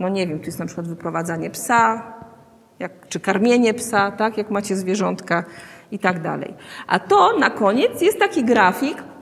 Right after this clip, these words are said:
już całościowy, tygodniowy. Macie też takie coś?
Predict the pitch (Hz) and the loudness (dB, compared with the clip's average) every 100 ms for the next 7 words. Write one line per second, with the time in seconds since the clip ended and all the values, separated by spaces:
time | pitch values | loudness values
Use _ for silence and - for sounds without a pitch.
0 | - 269 - 339 349 349 - 190 160 202 | -6 -4 0 2 2 0 0 0 0 0
1 | 370 349 277 214 175 - 151 180 - - | 0 2 0 0 -2 -4 -8 -10 -16 -20
2 | - - - - - - - - 226 247 | -20 -20 -20 -20 -20 -20 -14 0 2 2
3 | 262 269 277 - 294 277 349 415 403 | 2 2 2 2 0 0 2 2 2